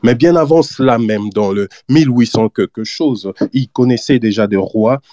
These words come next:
qui, euh, euh, exterminaient, les Mwami, qui exterminaient, euh, euh, les, les autres ethnies qui ne leur appartenaient pas.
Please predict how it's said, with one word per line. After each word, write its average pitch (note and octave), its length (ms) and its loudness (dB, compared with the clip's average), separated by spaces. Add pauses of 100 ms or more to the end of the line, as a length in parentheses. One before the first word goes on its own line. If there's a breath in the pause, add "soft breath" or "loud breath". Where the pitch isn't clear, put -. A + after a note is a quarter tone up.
(120 soft breath)
qui, A2+ 280 0
euh, F#2+ 240 2 (120)
euh, G2 180 0 (120)
exterminaient, A2 720 0
les G#2 100 0
Mwami, A2 480 2
qui - 180 -2
exterminaient, G#2+ 800 0
euh, F#2+ 220 -2 (300 soft breath)
euh, F#2 480 -2 (120)
les, G2+ 220 0
les G#2 220 2
autres F#2 200 -2
ethnies A#2 480 4 (220 loud breath)
qui G#2 160 2
ne G2 140 4
leur F#2 240 2
appartenaient F2+ 760 -2
pas. E2+ 200 -4